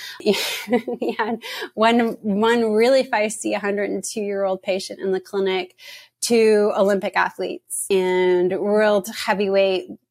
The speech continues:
champions, um, and baseball players and N B A players and everything in, in between. And only clinically have we seen that fasting is really quite exceptional for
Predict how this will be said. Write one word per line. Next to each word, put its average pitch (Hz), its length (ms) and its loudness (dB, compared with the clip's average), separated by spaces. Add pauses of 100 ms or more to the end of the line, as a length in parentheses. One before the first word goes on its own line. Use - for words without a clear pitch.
(160)
champions, 190 760 2 (380)
um, 185 600 2
and 185 400 0 (120)
baseball 190 460 2
players 190 640 0
and 180 100 -2
N 196 160 -2
B 190 240 2
A 190 60 2
players 190 540 2
and 190 100 0
everything 185 480 0
in, 180 240 4
in 196 200 2
between. 180 640 -4 (240)
And 208 400 4 (160)
only 269 600 0
clinically 214 600 0
have 196 160 -4
we 196 200 -2
seen 202 760 2
that 190 420 0
fasting 220 580 0
is 196 120 -6
really 214 240 0
quite 196 300 -4
exceptional 196 680 -4
for 190 580 -2